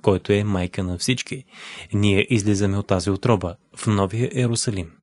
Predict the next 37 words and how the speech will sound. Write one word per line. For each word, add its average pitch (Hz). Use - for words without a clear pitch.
Христос -
ни 160
остави 117
тайна 101
как 135
да 117
победим 107
този 98
свят, -
а 127
църквата 143
ни 110
я 101
вижда, -
нито 117
чува. -
Има 147
един 117
стих, -
Откровение, 131
който 123
ни 113
учи 117
как 127
да 117
останем 110
незасегнати 101
от 98
нищо, 127
което 107
Сатана 107
или 113
този 95
свят -
хвърля 120
по 113
нас. -